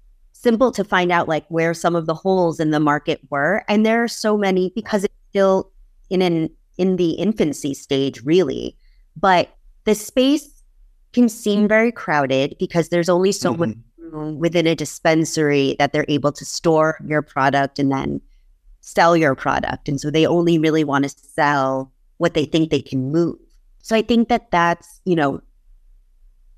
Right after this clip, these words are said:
Speaker 1: the tough part is that I think that beverage could expand exponentially.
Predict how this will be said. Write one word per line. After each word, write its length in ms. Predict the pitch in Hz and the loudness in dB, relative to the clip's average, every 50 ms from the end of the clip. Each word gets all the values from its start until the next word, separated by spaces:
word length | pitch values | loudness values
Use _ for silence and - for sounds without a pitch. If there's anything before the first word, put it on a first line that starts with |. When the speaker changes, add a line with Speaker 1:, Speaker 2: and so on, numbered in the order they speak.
| _ - | _ -4
Speaker 1:
the 120 | 175 185 | -2 -2
tough 300 | - - - 180 170 - | -2 0 0 -2 -2 -2
part 220 | - 165 143 147 151 | 0 -2 0 0 0
is 60 | 135 | 0
that 160 | 160 - - | 0 -2 -2
I 100 | - 180 | -2 -4
think 260 | 175 - - 208 208 208 | -4 0 0 0 0 2
that 200 | 190 160 156 - | 2 0 0 0
beverage 400 | - 156 156 160 170 165 - - | 0 0 0 0 -2 -4 -6 -8
could 140 | - 175 156 | -6 -4 -4
expand 840 | 156 156 - - - - - - 160 151 147 143 147 143 147 151 - | -4 -6 -8 -16 -20 -12 -6 -2 -2 0 2 2 0 0 -2 -2 -4
exponentially. 1000 | 160 156 - - - - 156 143 143 156 165 160 - 156 123 104 - - - | -6 -8 -8 -10 -8 -4 -2 0 0 0 0 -2 -4 -6 -6 -6 -8 -10 -12